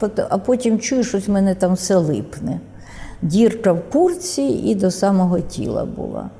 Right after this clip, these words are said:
Дирочка, ну нічого, я обробила сама перекисью і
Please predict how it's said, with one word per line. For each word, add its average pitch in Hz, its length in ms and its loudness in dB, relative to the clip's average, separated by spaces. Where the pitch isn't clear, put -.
Дирочка, 233 680 0
ну 381 180 -2
нічого, 190 520 2
я 196 200 4
обробила 180 560 2
сама 165 400 -2
перекисью 247 920 -2
і 165 400 0